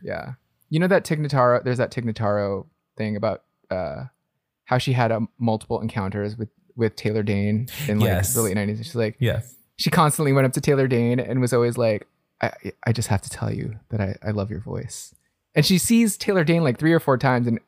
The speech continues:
Speaker 1: always walks up to her and tells her that. And it's, like, this weird Groundhog's Day experience.
Speaker 2: Does
Speaker 1: But
Speaker 2: Taylor Dayne remember her?
Speaker 1: Um, I mean, once that,
Speaker 2: I, yeah.
Speaker 1: th-, that story, I think she told it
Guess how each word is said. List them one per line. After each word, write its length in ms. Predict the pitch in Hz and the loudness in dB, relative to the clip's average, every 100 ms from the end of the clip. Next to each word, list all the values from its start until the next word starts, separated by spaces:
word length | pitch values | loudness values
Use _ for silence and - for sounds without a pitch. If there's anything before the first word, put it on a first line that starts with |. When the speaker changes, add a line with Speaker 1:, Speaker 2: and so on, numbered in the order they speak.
| _ | _
Speaker 1:
always 360 | 165 160 165 143 | 4 6 4 6
walks 260 | 131 123 | 4 4
up 140 | 143 - | 2 2
to 100 | 135 | 2
her 120 | 123 | 4
and 140 | 110 | 2
tells 260 | - 110 120 | 2 0 0
her 100 | 120 | 0
that. 160 | 113 78 | -2 -2
And 80 | 104 | -2
it's, 80 | |
like, 140 | 120 117 | -4 -4
this 100 | 120 | -4
weird 380 | 117 113 117 - - - - | -2 -2 -2 -8 -20 -20 0
Groundhog's 500 | 123 117 117 107 107 | 2 4 2 0 -2
Day 120 | 110 | -4
experience. 340 | 107 - - | -4 -10 -2
Speaker 2:
Does 180 | 147 147 | 0 0
Speaker 1:
But 80 | - | 0
Speaker 2:
Taylor 320 | 165 156 170 | 0 2 2
Dayne 220 | 196 190 165 | 2 0 2
remember 500 | 143 131 113 123 170 | 2 2 2 0 -2
her? 300 | 233 302 - - _ _ - - 151 - 208 | -2 -4 -8 -20 _ _ -20 -14 -14 0 4
Speaker 1:
Um, 220 | 214 214 | 4 4
I 80 | 202 | 4
mean, 260 | 220 208 - | 4 4 2
once 380 | 156 180 247 | 2 4 2
that, 380 | 359 302 - - _ - - - - | 2 2 2 -4 _ -20 -20 -6 2
Speaker 2:
I, 40 | |
yeah. 40 | 190 | 2
Speaker 1:
th-, 100 | - | 4
that 200 | 202 240 | 4 2
story, 480 | - - 196 202 180 | 0 2 4 6 4
I 120 | 156 | 2
think 240 | - 185 214 | 0 -2 -2
she 160 | 311 | -4
told 400 | - - 170 165 | -8 -4 -4 0
it 260 | 160 139 | 0 0